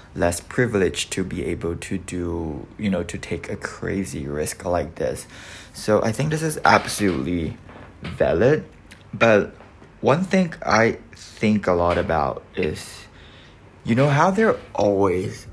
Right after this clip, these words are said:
expectations around you, like, your parental expectations or your societal expectations, or even just, like,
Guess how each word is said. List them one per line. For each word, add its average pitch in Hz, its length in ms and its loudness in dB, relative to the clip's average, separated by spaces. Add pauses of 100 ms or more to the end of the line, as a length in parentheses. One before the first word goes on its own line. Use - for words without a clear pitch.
(120)
expectations 90 1000 -2
around 82 480 -2
you, 58 300 -4 (140)
like, - 360 -8 (440)
your 98 160 -2
parental 117 600 0
expectations 76 1040 -4 (160)
or 67 380 0 (680)
your 104 120 2
societal 101 640 4
expectations, 80 1040 -2
or 104 140 2
even 143 200 2
just, 180 220 -4
like, 190 140 -2